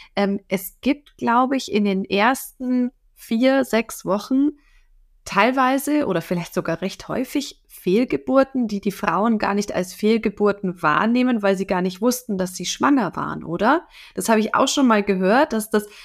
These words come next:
einfach oft vorkommt, dass man sich dann vielleicht wundert, „Oh, meine Periode ist ein bisschen stärker und ich habe ein bisschen mehr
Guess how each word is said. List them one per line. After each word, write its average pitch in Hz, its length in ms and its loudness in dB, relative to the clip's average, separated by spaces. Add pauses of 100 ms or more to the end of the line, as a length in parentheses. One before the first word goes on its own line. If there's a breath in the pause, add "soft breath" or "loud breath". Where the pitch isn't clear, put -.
(120)
einfach 202 400 0
oft 208 260 -2
vorkommt, 277 560 0
dass 214 140 -2
man 208 100 -2
sich 202 140 -4
dann 202 140 0
vielleicht 185 260 0
wundert, 226 300 0
„Oh, 185 140 2
meine 180 180 0
Periode 185 440 0
ist 202 140 0
ein 185 60 -2
bisschen 185 280 -4
stärker 247 540 2
und 185 80 0
ich 202 140 -6
habe 202 180 -4
ein 175 40 -2
bisschen 185 300 -4
mehr 170 200 0